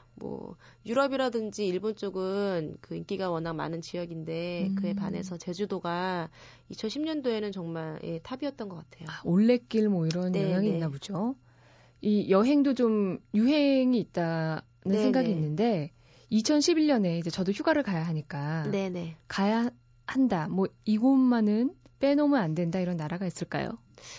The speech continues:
Speaker 1: 우선은 이천십일 년도에는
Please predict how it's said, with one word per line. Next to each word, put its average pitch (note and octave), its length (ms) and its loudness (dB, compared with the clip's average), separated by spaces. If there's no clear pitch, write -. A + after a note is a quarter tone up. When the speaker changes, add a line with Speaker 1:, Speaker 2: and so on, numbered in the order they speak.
Speaker 1:
우선은 C4 540 0
이천십일 C4 520 0
년도에는 G#3+ 960 -2